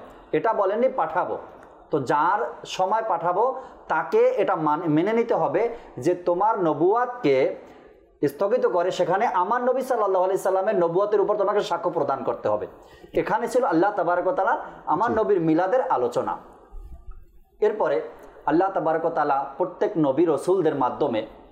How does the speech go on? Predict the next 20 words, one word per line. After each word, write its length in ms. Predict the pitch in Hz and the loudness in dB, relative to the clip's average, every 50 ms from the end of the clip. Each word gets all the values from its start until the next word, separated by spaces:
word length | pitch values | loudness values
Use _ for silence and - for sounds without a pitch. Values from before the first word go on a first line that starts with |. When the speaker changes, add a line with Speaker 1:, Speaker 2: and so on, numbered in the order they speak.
| - - _ - _ _ _ _ | -20 -20 _ -20 _ _ _ _
Speaker 1:
আর 240 | 131 127 131 131 131 - - | 0 2 2 2 0 -2 -4
প্রত্যেক 380 | 208 208 - - 208 196 - - - | -4 -4 -2 -2 -2 -2 -2 0 -2
কিতাবের 420 | 165 160 - 254 - - 240 202 | -2 0 0 0 0 2 0 2
মাধ্যমে 480 | 170 147 135 - - 151 135 135 151 156 - | 2 0 0 0 -2 -2 0 0 -2 -2 -2
আল্লাহ 220 | 165 151 165 175 | -2 0 0 0
নবী 180 | 156 147 147 180 | 0 2 2 0
সাল্লাল্লাহু 520 | 175 - 175 156 151 143 143 143 143 170 | 0 0 0 0 0 0 0 -2 -2 -2
তাআলা 300 | 175 - 139 131 131 151 | -2 0 0 0 0 0
আলাইহি 280 | - 147 139 127 127 160 | 0 0 -2 0 0 0
ওয়াসাল্লামের 520 | 156 135 - - 147 147 156 160 156 151 - - - - - - - - | 0 0 0 0 0 0 0 2 0 0 -2 -2 -10 -16 -20 -14 -4 -2
আগমনের 540 | 151 151 143 156 170 175 180 185 202 208 | 0 0 2 0 0 0 2 0 0 -2
এই 180 | - - 175 156 | 0 0 0 0
সুসংবাদ 640 | - - 180 160 - 214 208 190 156 143 135 120 - - - - - - - 123 120 | 2 0 -2 -2 0 -2 -2 0 2 0 0 0 -2 -8 -12 -16 -18 -20 -16 -4 -2
দুনিয়াবাসীকে, 880 | 160 196 214 233 240 233 - 165 151 - - 185 175 175 156 143 139 - | -2 0 2 2 2 2 2 0 -2 -2 -2 -2 0 2 2 2 2 2
পৃথিবীবাসীকে 920 | 175 175 165 196 208 202 226 185 175 165 160 - 208 196 - 147 143 156 - - - - - | 0 0 0 0 2 2 2 2 2 0 0 -2 -2 0 2 2 2 2 0 -6 -12 -8 -6
আল্লাহ 220 | 143 143 156 165 165 | -2 0 0 0 0
তাবারক 280 | 160 143 139 139 143 139 | 0 0 0 0 0 0
ওয়া 120 | 143 143 | -2 -2
তাআলা 200 | 165 170 190 208 | 0 0 0 -2
বিভিন্নভাবে 800 | - 147 185 220 269 285 269 269 226 170 165 160 - 240 247 | 0 0 0 0 2 0 2 2 2 2 0 0 0 -2 -2